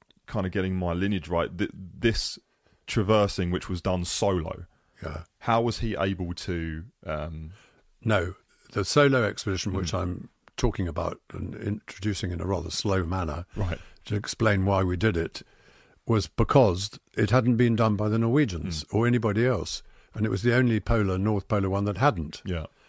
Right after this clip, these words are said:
Speaker 2: So that's why we did it. And we knew from past experience, Mike and I became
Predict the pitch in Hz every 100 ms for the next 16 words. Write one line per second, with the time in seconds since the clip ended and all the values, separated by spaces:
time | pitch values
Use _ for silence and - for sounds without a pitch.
0 | _ - _ _ - - 135 82 104 -
1 | 107 - 101 95 95 101 107 113 - -
2 | - 101 98 95 110 101 104 127 110 85
3 | 82 _ _ _ _ 104 92 127 107 -
4 | - - 104 92 - - - _ _ _
5 | - 110 123 131 117 107 101 98 110 98